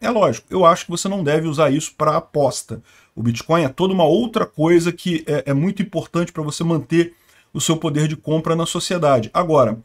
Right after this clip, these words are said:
o pessoal que gosta de jogar, que gosta de, de ir nesse site de aposta, vai descobrir rapidinho que se f-, aqui no Brasil, ao invés de você, é, é, pegar o dinheiro e depositar no jogo e fazer o jogo e depois receber de volta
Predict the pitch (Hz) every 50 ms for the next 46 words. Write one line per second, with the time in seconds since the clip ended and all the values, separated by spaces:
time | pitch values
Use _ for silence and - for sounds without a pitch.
0 | _ _ _ _ _ _ _ _ _ _ _ _ _ _ _ _ _ _ _ _
1 | _ - 175 - 220 202 214 196 190 190 208 180 139 147 147 147 - - 139 135
2 | 139 160 165 170 175 180 190 214 214 - _ - 165 143 135 151 151 156 156 -
3 | - 156 135 123 127 135 131 123 117 117 123 135 131 131 123 - - - - 117
4 | 120 117 120 - 165 175 175 - 175 185 185 185 - 185 190 190 180 - - -
5 | 190 143 135 135 127 123 180 226 - 226 160 135 156 208 220 185 143 - 156 -
6 | - 233 233 - - - - - _ - - 160 147 - - 214 202 202 196 175
7 | 139 139 143 135 113 117 117 143 139 131 139 151 160 160 165 160 156 - - -
8 | 160 147 135 - - _ _ _ _ _ _ - 139 127 - - 131 127 120 113
9 | 117 - _ _ _ _ 160 139 139 165 180 180 175 185 180 160 156 147 135 127
10 | 123 139 135 135 160 160 156 147 131 - 170 185 190 185 170 131 123 143 151 147
11 | 127 117 120 117 - 135 - - 135 131 156 185 175 139 139 151 151 139 131 135
12 | 127 123 120 151 143 135 139 143 139 143 131 127 131 131 135 117 113 120 120 117
13 | 117 - -